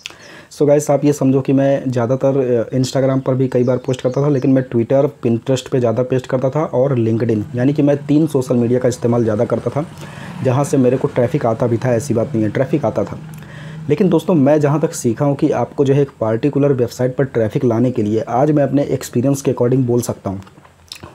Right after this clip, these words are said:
वो चीज़ें बहुत important है। मैं बहुत सारे branded websites के जो है articles को पढ़ता हूँ, like Neil Patel, बहुत सारे और भी है, मैं उनके बारे में भी पढ़ता हूँ।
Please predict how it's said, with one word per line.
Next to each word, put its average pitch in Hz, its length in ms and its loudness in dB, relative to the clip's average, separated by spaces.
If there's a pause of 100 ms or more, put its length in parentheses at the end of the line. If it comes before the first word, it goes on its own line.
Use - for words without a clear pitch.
वो 135 120 2
चीज़ें 143 320 2
बहुत 123 240 -2
important 120 440 0
है। 127 100 -4 (480)
मैं 147 300 4
बहुत 143 220 0
सारे 151 220 4
branded 135 380 2
websites 131 420 0
के 143 80 2
जो 135 80 2
है 135 120 2
articles 123 360 -2
को 135 100 -2
पढ़ता 123 280 0
हूँ, 139 100 2
like 117 220 2
Neil 120 160 2
Patel, 127 440 2
बहुत 123 220 0
सारे 131 200 2
और 127 160 4
भी 131 140 2
है, 143 100 4
मैं - 240 -6
उनके 117 200 0
बारे 123 180 2
में 131 120 2
भी 131 60 4
पढ़ता 123 300 -2
हूँ। 139 100 0